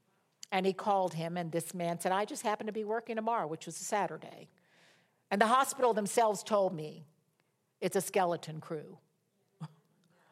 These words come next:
And it certainly was in the E R on Friday night.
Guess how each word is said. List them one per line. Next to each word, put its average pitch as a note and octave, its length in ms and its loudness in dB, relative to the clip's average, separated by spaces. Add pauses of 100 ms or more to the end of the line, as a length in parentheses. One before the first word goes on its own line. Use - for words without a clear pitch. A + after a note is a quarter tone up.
(1080)
And F3+ 340 2
it F#3 140 0
certainly A3 380 0
was F#3 280 2
in D#3+ 60 -8
the E3 240 -6
E D#3+ 60 -4
R D3+ 340 -8 (560)
on E3 180 -6
Friday D#3+ 360 -4
night. D3 320 -16